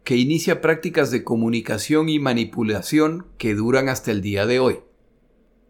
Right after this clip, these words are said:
Joseph Goebbels es seleccionado para esta posición. Es importante recordar que desde la constitución del gobierno alemán, luego de la Primera Guerra Mundial, siempre han sido partidos moderados los que han gobernado Alemania.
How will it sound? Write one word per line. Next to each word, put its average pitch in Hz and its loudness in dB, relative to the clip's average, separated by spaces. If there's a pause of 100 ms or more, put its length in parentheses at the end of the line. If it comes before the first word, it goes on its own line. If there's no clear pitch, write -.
Joseph 185 4 (100)
Goebbels 113 2 (260)
es 123 2
seleccionado 117 4
para 104 2
esta 101 -4
posición. 104 -8 (1600)
Es 135 2
importante 185 4
recordar 120 4
que 113 -4
desde 101 0
la 104 2
constitución 110 -2
del 165 0
gobierno 127 2
alemán, 104 0 (380)
luego 139 4
de 117 2
la 101 0
Primera 113 4
Guerra 120 4
Mundial, 107 -2 (680)
siempre 185 4
han 208 0
sido 190 2
partidos 165 2
moderados 135 4
los 131 -2
que 143 -2
han 135 0
gobernado 120 4
Alemania. 110 0